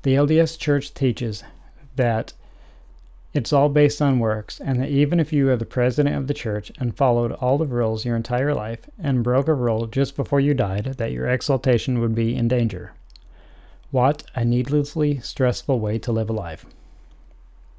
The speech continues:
The Book of Mormon is wishy-washy on the subject of grace.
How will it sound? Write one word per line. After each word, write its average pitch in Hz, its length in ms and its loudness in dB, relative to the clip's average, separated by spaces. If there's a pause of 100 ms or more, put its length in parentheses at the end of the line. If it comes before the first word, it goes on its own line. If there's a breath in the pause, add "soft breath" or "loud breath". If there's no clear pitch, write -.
(2000 loud breath)
The 135 140 2
Book 160 260 4
of 190 80 4
Mormon 127 440 4
is 117 220 2
wishy-washy 117 720 2
on 113 140 2
the 107 60 0
subject 110 500 -2
of 107 80 -12
grace. 101 380 -6